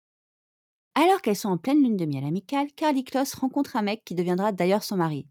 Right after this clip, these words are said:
Jared. Notons que le frère de Jared est marié à la fille de Donald Trump. Donc Karlie Kloss, aujourd'hui, est dans la famille des Trump. Faites ce que vous voulez de cette information. Et ce nouveau mec, Jared,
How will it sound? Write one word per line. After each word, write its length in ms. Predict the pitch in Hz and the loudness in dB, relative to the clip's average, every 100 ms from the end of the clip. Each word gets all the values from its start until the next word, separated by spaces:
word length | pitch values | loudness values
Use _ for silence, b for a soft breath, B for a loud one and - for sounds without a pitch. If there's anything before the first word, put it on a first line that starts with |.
| - | -6
Jared. 300 | 160 139 - 143 _ _ - | -6 -6 -10 -18 _ _ -2
Notons 340 | 196 240 285 | 2 2 0
que 140 | 277 196 | 0 -2
le 80 | |
frère 240 | 185 208 175 | -2 -4 -4
de 100 | 156 | -4
Jared 360 | - 165 170 156 | -2 -2 0 0
est 40 | |
marié 280 | 151 170 233 | 0 0 -2
à 40 | |
la 120 | 190 | -2
fille 160 | 185 285 | -4 -4
de 100 | 240 | -2
Donald 300 | 277 269 262 | 0 -2 -2
Trump. 280 | - 208 202 170 - _ _ _ _ | -6 -8 -6 -12 -14 _ _ _ _
Donc 140 | 151 - | -8 -4
Karlie 260 | - 214 175 | 0 2 2
Kloss, 360 | - 185 - - | 0 -2 -2 -4
aujourd'hui, 520 | 175 165 151 190 - _ | -4 -4 -4 -6 -8 _
est 160 | 226 247 | 0 2
dans 100 | 196 | 0
la 120 | 165 | 0
famille 320 | - 180 220 | 0 -2 0
des 100 | 190 | -2
Trump. 400 | 180 - 131 135 _ _ | -4 -6 -6 -8 _ _
Faites 240 | _ 170 | _ -8
ce 80 | - | -4
que 80 | 196 | -2
vous 120 | 180 | 0
voulez 160 | 175 185 | 0 0
de 40 | |
cette 180 | 185 175 | -4 -8
information. 520 | 160 143 147 - - - _ _ _ _ | -4 -4 -4 -8 -16 -18 _ _ _ _
Et 120 | 359 403 | 0 0
ce 140 | 262 | 0
nouveau 260 | 208 160 160 | 0 2 2
mec, 320 | 175 294 - | 2 -2 -8
Jared, 600 | 170 165 160 247 247 185 | -2 -2 0 -2 -4 -8